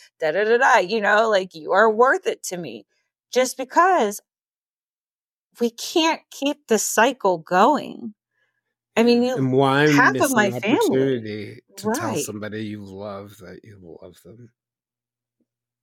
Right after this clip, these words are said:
Speaker 1: Yeah.
Speaker 2: You were
Speaker 1: Life's
Speaker 2: saying half of
Speaker 1: short.
Speaker 2: your family?
Speaker 1: Uh, well, yeah. I mean, my grandmother had four kids. And so <sighs> they're all fucked up, <laughs> you know? Like, so in their own ways.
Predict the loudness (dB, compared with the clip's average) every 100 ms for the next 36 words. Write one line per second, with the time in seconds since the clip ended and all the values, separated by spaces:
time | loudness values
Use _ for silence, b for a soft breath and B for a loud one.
0 | -4 -2 -2 -2 -2 0 2 2 -2 0
1 | 2 4 2 -2 -10 -12 -10 -10 -12 -16
2 | _ _ _ _ _ -2 -2 2 2 2
3 | 4 4 6 6 4 2 -4 0 0 0
4 | -6 _ -2 0 2 0 2 2 2 0
5 | -2 -8 -2 0 0 -2 -2 0 -2 -4
6 | -12 -16 _ b b b b _ _ -4
7 | -2 -6 -2 0 2 2 -2 -8 _ _
8 | -20 -20 -14 -8 -4 -4 -4 -6 -6 -8
9 | -8 -6 -4 -2 -2 0 -2 _ -2 0
10 | 0 0 2 2 4 2 2 B B B
11 | B B 0 2 2 -2 -6 0 2 2
12 | 0 -4 -12 -4 -2 2 2 2 2 2
13 | 2 0 -2 -12 -18